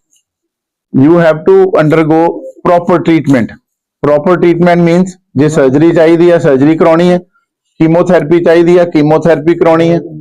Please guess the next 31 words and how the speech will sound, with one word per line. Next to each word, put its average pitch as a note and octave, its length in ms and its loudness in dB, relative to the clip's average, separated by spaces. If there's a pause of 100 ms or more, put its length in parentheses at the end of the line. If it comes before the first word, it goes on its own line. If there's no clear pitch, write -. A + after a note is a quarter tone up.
(140)
ਜੇ D#3 180 0
ਤੁਹਾਡਾ D#3 380 2
ਟ-, D3+ 340 -4
ਅਹ, C#3 180 2
ਕੈਂਸਰ C#3+ 560 -2
immunosensitive E3+ 840 0
ਹੈ, F3+ 100 2 (420)
ਸਭ E3+ 240 -4
ਤੋਂ F3+ 100 0
ਵਧੀਆ E3+ 300 2
ਗੱਲ C3+ 260 2
ਹੈ, C3+ 80 2
immunosensitive D#3+ 800 0
ਹੈ E3 60 2
ਤੇ E3 140 -2
ਫਿਰ D#3+ 200 -2
immunotherapy D#3 720 0
ਕਰਾਉਣੀ B2 300 -2
ਹੈ। G2+ 60 -8 (1040)
ਔਰ F#3 320 0 (680)
ਡਾਈਟ E3 320 0
ਦਾ G3 200 0
ਇੱਕ G3 160 0
ਲਿਮਟਿਡ E3+ 460 0
ਰੋਲ E3 300 0
ਹੈ, - 120 -4 (420)
<clears throat> E3 240 0
diet D3+ 260 0
is E3+ 160 2
not F#3+ 340 0
curative। F#3 460 0